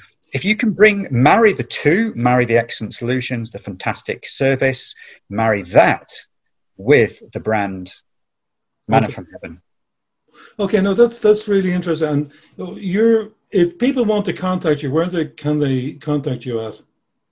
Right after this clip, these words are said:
Speaker 1: Uh, very, very simply, uh, LinkedIn is a really, really good place. Mister Connectivity, just type in Mister Connectivity into LinkedIn and you can find me, James Williams. Alternatively, just send a, an email, James,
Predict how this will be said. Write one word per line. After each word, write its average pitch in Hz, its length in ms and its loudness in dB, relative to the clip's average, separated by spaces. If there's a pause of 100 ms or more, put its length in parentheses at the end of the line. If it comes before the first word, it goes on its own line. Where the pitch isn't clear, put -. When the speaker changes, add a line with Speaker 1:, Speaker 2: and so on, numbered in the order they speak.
(480)
Speaker 1:
Uh, 131 140 6
very, 165 240 6
very 151 120 6
simply, 160 520 -2 (100)
uh, 127 100 -4
LinkedIn 147 520 0
is 135 160 0
a 110 40 -4
really, 117 440 2
really 123 240 2
good 123 180 -6
place. 127 360 0
Mister 120 280 0
Connectivity, 117 800 -2
just - 240 -4
type 165 320 0
in 120 140 -2
Mister 120 220 -6
Connectivity 101 600 -6
into 98 220 -10
LinkedIn 101 360 -6
and 95 120 -8
you 90 100 -8
can 87 140 -12
find 110 380 -2
me, 107 220 -4 (360)
James 98 320 -4
Williams. 104 520 -2 (300)
Alternatively, 110 680 0
just 101 220 -6
send 98 280 -4
a, - 220 -12
an 95 80 -12
email, 120 280 2
James, 110 680 -4